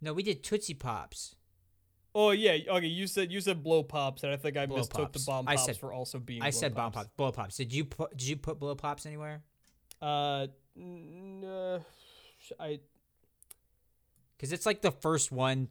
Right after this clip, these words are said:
Speaker 1: to rank for me, and I don't know, 'cause I di-, I was like, "Oh, I'm gonna rank it," but then I didn't.
Speaker 2: I'm gonna be honest, I don't think I see Blow Pops or Bomb
Speaker 1: It's just,
Speaker 2: Pops
Speaker 1: like,
Speaker 2: anywhere.
Speaker 1: five suckers in a row.
Speaker 2: Oh, okay,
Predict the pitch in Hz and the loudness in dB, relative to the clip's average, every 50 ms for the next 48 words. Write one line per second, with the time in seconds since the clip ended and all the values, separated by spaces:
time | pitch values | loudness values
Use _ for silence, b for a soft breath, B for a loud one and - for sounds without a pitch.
0 | - _ - - 135 117 101 107 107 107 113 131 - - - - 135 135 139 143 | -6 _ -4 -2 0 0 0 0 -2 -2 -4 -4 -6 -8 -8 -6 -4 -2 -2 -4
1 | 143 147 - - 117 113 117 117 123 123 120 123 123 117 117 113 113 - _ - | -4 -6 -6 -6 -4 -4 -2 -2 -2 -4 -4 -4 -2 -2 -2 -2 -4 -6 _ -10
2 | - 131 127 127 135 139 - 135 135 - - 143 139 127 - - 233 226 196 202 | -4 0 2 2 2 2 2 2 0 0 0 -2 -2 -2 2 4 4 4 6 4
3 | 170 156 156 170 180 165 - 135 98 - 110 104 120 107 98 92 85 - 87 73 | 4 4 4 2 2 2 2 0 0 0 -2 -4 -4 -4 -4 -6 -8 -8 -10 -10
4 | 67 58 55 - _ _ _ _ _ _ _ _ _ _ _ _ _ _ _ _ | -12 -14 -18 -20 _ _ _ _ _ _ _ _ _ _ _ _ _ _ _ _
5 | _ _ _ _ _ _ - 190 202 202 214 196 170 180 185 185 185 185 180 170 | _ _ _ _ _ _ -2 2 4 6 6 6 6 6 6 8 8 6 6 2
6 | - 180 180 190 185 185 208 180 151 151 - - - - - - 165 160 147 139 | 2 4 4 4 4 2 0 0 0 0 0 -2 -2 -2 -4 -4 -2 -2 -2 -2
7 | 135 123 127 123 120 117 117 - - 123 120 - - - - - - _ - 143 | -4 -4 -2 -4 -4 -4 -4 -6 -10 -10 -10 -10 -12 -14 -14 -16 -14 _ -10 -8
8 | 135 135 - 143 139 135 - 190 175 - 202 175 123 120 131 131 156 151 151 151 | -6 -6 -4 -4 -2 -2 -2 -2 0 0 0 -2 -2 -2 0 4 4 4 4 4
9 | 139 131 - - - - 135 - - 120 104 95 92 95 - - 120 113 107 98 | 2 0 -2 0 0 0 -2 -4 -6 -8 -8 -8 -8 -8 -10 -8 -10 -10 -10 -10
10 | 95 98 92 87 85 85 92 - _ _ _ _ - 196 180 170 170 165 165 139 | -10 -12 -12 -12 -12 -14 -16 -18 _ _ _ _ 2 6 6 6 6 4 2 -2